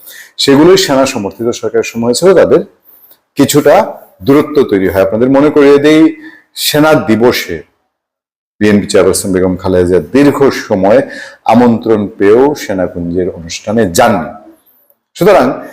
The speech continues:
বাংলাদেশের রাজনীতিতে আমরা সমালোচনার খাতিরে সমালোচনা করে এখনই শুধু সার্জিস আর হাসনাতকে ধুয়ে দিব,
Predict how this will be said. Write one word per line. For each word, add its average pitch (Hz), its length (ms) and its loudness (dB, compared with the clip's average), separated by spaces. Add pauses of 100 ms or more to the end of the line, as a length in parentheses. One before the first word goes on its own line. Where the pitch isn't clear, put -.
(160)
বাংলাদেশের 156 420 2
রাজনীতিতে 156 600 2
আমরা 135 440 0
সমালোচনার 139 560 0
খাতিরে 139 320 -6
সমালোচনা 123 680 -2
করে 113 260 2
এখনই 139 540 0
শুধু 131 320 -4
সার্জিস 107 500 -2
আর 123 80 2
হাসনাতকে 110 540 -6
ধুয়ে 120 260 2
দিব, 113 280 0